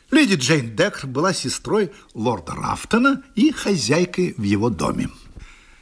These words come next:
Боюсь, что до моего появления она чувствовала себя одинокой, ведь это была красивая и утончённая женщина,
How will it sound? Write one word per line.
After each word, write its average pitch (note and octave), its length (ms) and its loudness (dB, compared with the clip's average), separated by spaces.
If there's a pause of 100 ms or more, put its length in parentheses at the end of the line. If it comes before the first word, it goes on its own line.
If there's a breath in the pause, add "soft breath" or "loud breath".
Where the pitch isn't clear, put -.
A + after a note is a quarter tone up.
(260 soft breath)
Боюсь, F#3+ 380 4
что F#3 300 2
до B2+ 200 0
моего D#3+ 340 4
появления F3+ 1000 2 (360 loud breath)
она D3+ 220 4
чувствовала F3+ 480 2
себя F#3 240 4
одинокой, F#3 760 2 (140)
ведь C3+ 140 2
это E3+ 160 4
была E3+ 340 4 (240 loud breath)
красивая D3+ 840 2
и C3+ 120 0
утончённая B2+ 1080 2
женщина, - 920 -2